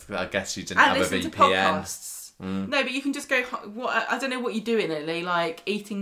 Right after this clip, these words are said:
Speaker 1: Eating
Speaker 2: pizza
Speaker 1: gelato.
Speaker 2: and walking up towers. So you
Speaker 1: Gondola
Speaker 2: can listen
Speaker 1: ride.
Speaker 2: to, you can listen to a podcast on a gondola.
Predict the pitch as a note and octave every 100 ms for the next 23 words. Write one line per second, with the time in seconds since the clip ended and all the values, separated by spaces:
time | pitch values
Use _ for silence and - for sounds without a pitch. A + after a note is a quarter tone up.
0 | G3+ G#2 G2 G2 F#2+ G2+ F#2 F2+ F2+ F#3+
1 | G3 A3+ G#3+ G#3 A3 G3+ F#3+ - - -
2 | - - A#3 F#3 D3+ D3+ - - - -
3 | G3+ F#3 G#3 G3 G3+ - - - F#2+ F2
4 | F#2 - - - _ _ _ A3 A#3 A3+
5 | A3 F#3+ F3 F3+ - G3+ A#3 F3 F3 E3+
6 | F3+ D4+